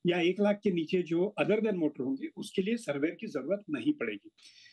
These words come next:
कहने का मतलब यह है कि पहले सर्वेयर जब अपॉइंट होता है ना, तो, अ, पहले ये बहुत दिक्कत होती थी कि सर्वेयर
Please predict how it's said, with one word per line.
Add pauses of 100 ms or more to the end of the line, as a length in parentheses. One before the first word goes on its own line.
(340)
कहने
का
मतलब
यह
है
कि
पहले
सर्वेयर
जब (260)
अपॉइंट
होता
है
ना, (600)
तो, (160)
अ,
पहले
ये
बहुत
दिक्कत
होती
थी
कि
सर्वेयर